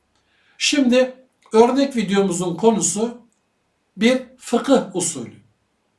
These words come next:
Fıkıh, içtihat nedir, nasıl alınır? Çok basit bir örnek ile Ehli Sünnet'in hocalarından Cübbeli'nin teki bize haddimizi bildiriyor.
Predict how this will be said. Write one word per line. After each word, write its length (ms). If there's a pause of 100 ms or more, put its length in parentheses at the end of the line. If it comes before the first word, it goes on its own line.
(640)
Fıkıh, 480 (800)
içtihat 760 (300)
nedir, 520 (440)
nasıl 340
alınır? 380 (580)
Çok 320
basit 360
bir 120
örnek 520
ile 420 (420)
Ehli 300
Sünnet'in 500
hocalarından 920 (180)
Cübbeli'nin 640
teki 520 (920)
bize 260
haddimizi 760
bildiriyor. 560